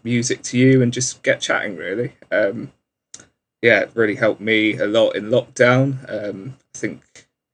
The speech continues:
the feedback sessions, the Think Breaks feedback sessions, is probably the main reason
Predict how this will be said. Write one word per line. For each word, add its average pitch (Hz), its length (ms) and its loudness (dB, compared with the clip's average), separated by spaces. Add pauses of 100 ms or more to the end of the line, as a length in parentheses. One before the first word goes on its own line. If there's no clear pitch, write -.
(260)
the 110 340 -2
feedback 120 600 -2
sessions, 131 520 0
the - 80 -10
Think - 380 -10
Breaks 101 420 -8
feedback - 460 -6
sessions, 117 640 -6 (460)
is 104 200 -4
probably 110 340 2
the 110 120 0
main 107 580 0
reason 110 720 -4